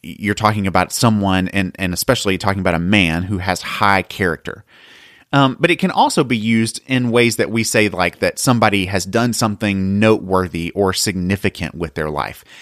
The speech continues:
If a man has been well honored in his life, that means that he's received many honors or many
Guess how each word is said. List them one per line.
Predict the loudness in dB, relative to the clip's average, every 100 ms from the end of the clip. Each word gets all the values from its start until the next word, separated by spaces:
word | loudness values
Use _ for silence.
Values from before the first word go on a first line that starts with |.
| -20 -20 _ -20 -14
If | -8 -4
a |
man | 0 2 2
has | -2 -2
been | -4 -4 0
well | 4 6 4 0 -2
honored | 2 2 0 -2 -6 -12 _
in | -6 -6
his | -6 -4
life, | -2 -2 -4 -12 -12 0
that | 0 2
means | -2 0 0
that | -2
he's | -2 -2
received | -2 0 0 0 0 0
many | 2 0
honors | 2 0 0 -2
or | -2
many | -2 -4